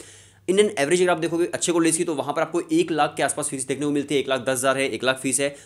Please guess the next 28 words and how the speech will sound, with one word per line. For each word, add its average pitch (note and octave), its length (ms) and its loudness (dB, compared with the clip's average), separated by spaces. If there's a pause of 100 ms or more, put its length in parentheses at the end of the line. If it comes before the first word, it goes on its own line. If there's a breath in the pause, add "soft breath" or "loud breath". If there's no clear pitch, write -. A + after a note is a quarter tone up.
तो - 80 -4
इतनी G#3 260 -2
आपको F3+ 320 2
एक F3+ 120 4
साल C3+ 200 0
की C3+ 100 -4
फीस C3 220 -2
यहाँ A#2+ 140 -4
पर B2+ 140 -4
देखने G#2 220 -6
को C3+ 80 2
मिलती G#2+ 260 -4
है C3+ 60 0
आईपीयू G2+ 200 -2
यूनिवर्सिटी F2+ 260 -6
के E2 100 -12
अंदर। D2 220 -12 (1120 loud breath)
अब D#3 100 -2
अगर G3 100 4
मैं G3 100 2
आईपीयू B2 140 2
यूनिवर्सिटी F#3 320 2
की G3+ 60 4
बात, F#3 140 6
बात F#3 180 4
करूँ F#3 140 2
तो F#3 60 -2
चलो F3+ 200 -2